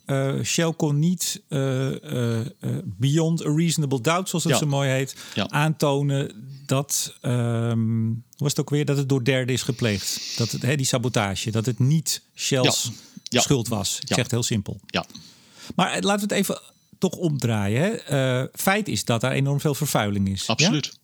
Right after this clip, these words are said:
Speaker 2: Ja.
Speaker 1: Ja. Feit is dus dat daar boeren en, en mensen die, eh, nauwelijks een bestaan hebben en het bij elkaar proberen te scharrelen,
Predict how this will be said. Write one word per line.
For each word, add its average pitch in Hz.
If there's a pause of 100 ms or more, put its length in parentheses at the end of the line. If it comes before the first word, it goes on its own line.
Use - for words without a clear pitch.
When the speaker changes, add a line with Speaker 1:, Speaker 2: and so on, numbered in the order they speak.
Speaker 2:
Ja. -
Speaker 1:
Ja. 127 (260)
Feit 190
is 160
dus 123
dat 127
daar 113
boeren 135
en, 120
en 120
mensen 127
die, 120
eh, 117
nauwelijks 127
een 123
bestaan 131
hebben 120
en 117
het 107
bij 117
elkaar 143
proberen 117
te -
scharrelen, 110